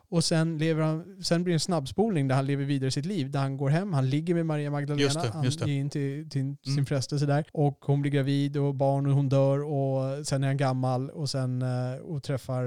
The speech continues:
Speaker 1: eh, är det Paul han träffar igen? Eller, men det är någon av lärjungarna där som, eh, säger att han, han vill hellre ha den Jesus han snackar om, inte den Jesus han har, faktiskt har blivit, liksom. Och så,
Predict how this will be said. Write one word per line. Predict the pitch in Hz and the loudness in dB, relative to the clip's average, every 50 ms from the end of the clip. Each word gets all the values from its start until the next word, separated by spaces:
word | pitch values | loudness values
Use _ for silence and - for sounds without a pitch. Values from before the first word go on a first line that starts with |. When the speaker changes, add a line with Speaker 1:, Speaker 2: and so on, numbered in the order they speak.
| 123 | -2
Speaker 1:
eh, | 123 123 120 120 120 123 127 123 - _ _ _ 196 | -2 -2 -2 -2 -4 -4 -6 -10 -12 _ _ _ _
är | 151 | -12
det | 131 127 | -12 -12
Paul | - - 139 135 131 127 | -6 -4 -4 -2 -2 -2
han | 123 120 | -4 -4
träffar | - 127 117 - 131 123 | -6 -6 -8 -6 -6 -6
igen? | 123 123 117 120 | -6 -6 -8 -8
Eller, | 127 127 151 165 | -10 -10 -12 -14
men | 185 214 190 160 143 | -14 -10 -8 -6 -4
det | 135 | -4
är | 135 131 | -4 -4
någon | 127 131 135 127 127 123 | -4 -6 -6 -4 -4 -4
av | 123 | -2
lärjungarna | 123 127 123 123 120 127 127 127 123 123 123 123 | -2 -2 -2 -2 -2 -2 -2 -2 -4 -4 -4 -6
där | 120 120 123 | -6 -8 -8
som, | 117 - 135 123 123 123 | -8 -8 -6 -6 -4 -4
eh, | 123 120 120 120 - _ _ _ | -4 -4 -6 -8 -10 _ _ _
säger | - - 135 123 120 | -6 -4 -4 -2 -4
att | 113 - | -4 -4
han, | 131 123 127 127 123 123 | -4 -4 -4 -6 -6 -4
han | 127 135 131 | -4 -4 -2
vill | 127 120 | -2 -2
hellre | 127 127 123 127 | -2 -2 -2 -2
ha | 120 127 123 | -2 -2 -2
den | 123 127 123 127 | -2 -2 -2 -2
Jesus | 131 120 110 - 127 - | -2 -2 -4 -6 -6 -6
han | 120 117 | -6 -6
snackar | - - 143 147 - _ - 127 | -6 -6 -6 -8 -8 _ -6 -6
om, | 120 117 120 | -4 -4 -6
inte | 120 117 127 | -6 -6 -6
den | 120 120 123 | -6 -6 -6
Jesus | 117 113 - - - | -6 -8 -10 -8 -10
han | 120 117 117 120 | -8 -8 -8 -10
har, | 120 110 101 | -10 -10 -10
faktiskt | - 117 - - | -10 -12 -10 -10
har | - 117 | -10 -8
blivit, | 113 123 113 110 117 120 110 - | -8 -8 -8 -6 -8 -8 -10 -12
liksom. | 110 107 - 123 113 123 - - _ _ _ | -16 -14 -14 -16 -16 -16 -20 -20 _ _ _
Och | - 135 123 | -8 -8 -6
så, | - 131 123 120 117 117 117 113 | -4 -4 -4 -4 -4 -4 -6 -8